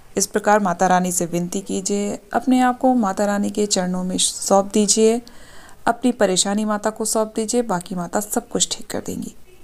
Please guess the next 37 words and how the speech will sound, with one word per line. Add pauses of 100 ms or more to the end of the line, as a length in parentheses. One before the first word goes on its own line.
(600)
उम्मीद
करती
हूँ
आपको
उपाय
समझ
में
आया
होगा।
दोस्तों,
उपाय
बहुत
लोगों
को (1160)
positive
result
मिला
है
इस
उपाय (220)
का,
का,
इसलिए
मैं
आपसे
बार
बार
कह
रही
हूँ,
उपाय
ज़रूर
कीजिएगा,
ज़रूर
कीजिएगा,
ज़रूर
कीजिएगा।